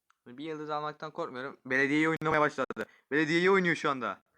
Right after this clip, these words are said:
Hadi helal. Hiçbir şey demiyorum yani. Abi gelsin oynasın. Hadi. Kral gelsin oynasın.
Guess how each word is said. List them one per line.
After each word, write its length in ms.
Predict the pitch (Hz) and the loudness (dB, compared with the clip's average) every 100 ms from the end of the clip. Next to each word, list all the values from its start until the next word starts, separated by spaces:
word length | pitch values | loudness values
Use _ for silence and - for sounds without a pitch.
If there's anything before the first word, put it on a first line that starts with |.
| _ _ | _ _
Hadi 360 | 147 175 180 - _ | -8 -8 -8 -14 _
helal. 580 | - 139 143 139 117 95 _ _ _ | -2 2 4 4 4 0 _ _ _
Hiçbir 220 | 147 - - | -18 -18 -16
şey 100 | 107 | -16
demiyorum 300 | 95 92 90 | -16 -20 -20
yani. 180 | 87 87 _ _ _ _ _ _ - | -20 _ _ _ _ _ _ _ -10
Abi 240 | 120 101 | -8 -6
gelsin 340 | 127 117 - | -6 -8 -8
oynasın. 280 | 107 98 92 | -14 -14 -14
Hadi. 200 | 110 113 - - | -12 -12 -12 -14
Kral 280 | 143 147 | -8 -6
gelsin 280 | 135 113 107 | -6 -8 -10
oynasın. 380 | 110 98 - _ | -18 -18 -20 _